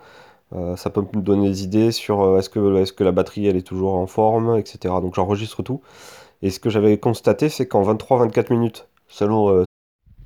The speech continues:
j'étais capable d'aller, euh, d'aller au travail. Donc, euh, plus rapide que, plus rapide que si je prenais la voiture et que je restais dans les bouchons, euh, et cetera.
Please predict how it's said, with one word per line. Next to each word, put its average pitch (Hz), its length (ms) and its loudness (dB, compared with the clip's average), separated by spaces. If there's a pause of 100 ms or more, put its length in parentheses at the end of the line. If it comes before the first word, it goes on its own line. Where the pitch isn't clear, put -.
(800)
j'étais 107 260 -8
capable 123 320 2
d'aller, 117 320 6
euh, 95 420 4 (200)
d'aller 104 260 0
au 110 60 0
travail. 90 340 0
Donc, 90 300 -8
euh, 92 420 -2 (240)
plus - 140 -2
rapide 135 420 0
que, 98 500 0 (1200)
plus - 100 -4
rapide 107 240 0
que 113 120 -8
si - 120 -10
je 107 60 -8
prenais 107 180 2
la 101 80 6
voiture 101 380 2
et - 20 -4
que 107 80 -12
je 107 80 -2
restais 98 220 -2
dans 92 80 4
les 92 80 2
bouchons, 98 500 -2
euh, 82 60 -4
et 82 80 -8
cetera. - 340 -14